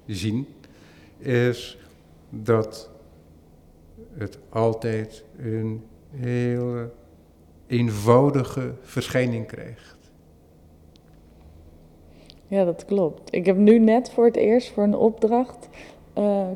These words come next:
Speaker 2: kleur gebruikt. Ik denk niet dat eerder in een werk, ehm, ja, veel kleur zat,
Speaker 1: Oh,
Speaker 2: omdat
Speaker 1: maar dat
Speaker 2: het
Speaker 1: is... nog weer een andere kwestie,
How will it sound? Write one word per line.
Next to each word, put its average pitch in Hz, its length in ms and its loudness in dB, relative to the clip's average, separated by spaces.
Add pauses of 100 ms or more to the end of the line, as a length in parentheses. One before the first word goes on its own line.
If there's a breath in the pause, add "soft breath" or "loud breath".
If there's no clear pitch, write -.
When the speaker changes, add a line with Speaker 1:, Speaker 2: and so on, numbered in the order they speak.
Speaker 2:
kleur 208 320 6
gebruikt. 160 680 -6
Ik 175 120 -4
denk 190 180 0
niet 226 200 2
dat 214 200 0
eerder 214 380 2
in 208 160 2
een 190 120 0
werk, 196 460 2 (560 loud breath)
ehm, 185 520 0 (1500)
ja, 180 360 -4
veel 185 400 0
kleur 190 440 0 (480)
zat, - 400 -2
Speaker 1:
Oh, - 60 -8
Speaker 2:
omdat 180 200 4
Speaker 1:
maar 147 100 6
dat 185 120 6
Speaker 2:
het 185 120 0
Speaker 1:
is... - 60 -4
nog 180 140 -2
weer 131 160 -2
een 151 100 -6
andere 147 280 -4
kwestie, 113 460 -8